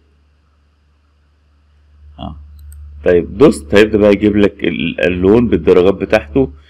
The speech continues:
بال اتش اي اكس مع ال ار جي بي او ال اس اتش اس ال، اي واحد فيهم تقدر تقول له كوبي وتنسخه، ويبقى معاك تستخدم بقى في اي برنامج، وتعرف اللون ده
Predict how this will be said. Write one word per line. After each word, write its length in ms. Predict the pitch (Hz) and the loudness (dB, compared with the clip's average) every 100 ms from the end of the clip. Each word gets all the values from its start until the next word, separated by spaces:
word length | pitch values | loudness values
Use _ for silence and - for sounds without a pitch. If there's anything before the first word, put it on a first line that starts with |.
| _ _ - | _ _ -8
بال 320 | - 92 - | -2 -2 0
اتش 200 | 101 - | -4 -4
اي 320 | - 98 - | -2 0 0
اكس 300 | - - - | -2 -4 -12
مع 280 | 95 92 80 | -6 -4 -4
ال 160 | 78 - | -4 -2
ار 160 | 92 | -2
جي 140 | 87 85 | -4 -10
بي 340 | 82 95 101 | -4 -2 0
او 260 | - 80 82 | 0 -2 -2
ال 200 | 64 92 | -4 -6
اس 280 | - - - | -8 -14 -8
اتش 260 | 107 - 82 | -6 -6 -8
اس 240 | 78 - | -8 -4
ال، 240 | - 135 - _ _ _ _ | -2 -2 -4 _ _ _ _
اي 140 | 120 123 | 2 2
واحد 220 | 123 - | 2 -2
فيهم 320 | 123 120 123 | 0 2 2
تقدر 260 | 110 110 107 | 4 4 2
تقول 320 | 76 64 101 | 0 0 0
له 60 | 95 | 0
كوبي 380 | - 120 147 | 2 4 2
وتنسخه، 720 | 131 107 92 87 120 135 160 - - _ _ - | 0 0 -4 -2 -2 -2 -4 -6 -16 _ _ 0
ويبقى 300 | 101 101 95 | 2 4 4
معاك 380 | 90 101 120 - | 2 -2 -2 -4
تستخدم 600 | 95 - - 90 92 95 | -6 -6 -2 2 2 2
بقى 240 | 92 95 85 - - | 2 0 0 -10 -8
في 180 | 95 - | -2 2
اي 180 | 95 98 | 2 2
برنامج، 520 | 90 87 90 92 90 - - - - - - | 0 -2 -2 -2 -4 -10 -18 -18 -18 -16 -10
وتعرف 560 | - 101 95 95 - - - | 0 2 2 0 -8 -16 -6
اللون 360 | 95 92 92 87 | -4 -2 -2 2
ده 320 | 87 90 | 4 4